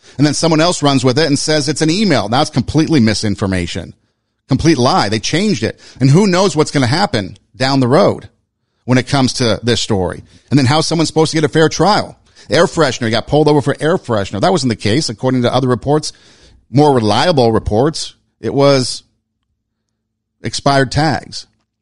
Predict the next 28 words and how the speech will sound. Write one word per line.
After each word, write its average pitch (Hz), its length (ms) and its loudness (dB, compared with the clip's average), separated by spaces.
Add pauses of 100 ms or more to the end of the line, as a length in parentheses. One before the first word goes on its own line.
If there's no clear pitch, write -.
(360)
And 165 100 0
again, 180 300 0
it's 123 140 -4
not 196 140 2
about 165 180 0
him 175 180 -2
in 139 60 0
this 113 160 -2
conversation. 135 800 0 (1000)
It's 131 160 -2
sad. 123 420 0
It's 123 140 -4
tragic. 131 460 -2
Should 123 180 -2
never 110 180 2
happened. 120 460 -2 (1600)
But 135 160 0
what 180 80 4
we're 175 60 4
talking 185 240 0
about 170 140 0
is 120 100 -2
misinformation 160 840 2
being 127 200 4
spread 147 380 0
on 135 160 0
the 123 160 2
internet, 127 500 -2